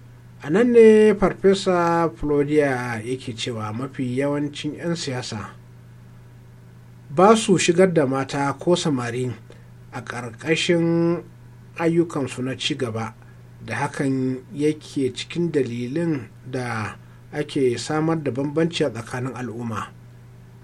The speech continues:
Amfanin samari a wajen 'yan siyasa shine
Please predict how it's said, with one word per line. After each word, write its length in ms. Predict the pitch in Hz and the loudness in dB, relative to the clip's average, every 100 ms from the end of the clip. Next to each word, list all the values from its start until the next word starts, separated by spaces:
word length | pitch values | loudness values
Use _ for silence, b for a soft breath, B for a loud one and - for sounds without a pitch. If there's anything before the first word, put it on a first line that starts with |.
| - - - - - - - | -20 -20 -20 -20 -20 -20 -14
Amfanin 500 | 120 110 117 127 135 | -12 -10 -6 -4 -2
samari 560 | 131 123 113 117 165 160 - B B B - | -4 -6 -6 0 2 2 -4 B B B -12
a 240 | 117 107 | -8 -6
wajen 300 | 117 131 143 135 | -4 -4 -6 -6
'yan 160 | 151 | -6
siyasa 500 | 147 135 131 123 117 | -6 -6 -6 -6 -6
shine 520 | 107 156 185 175 160 | -6 -2 2 2 2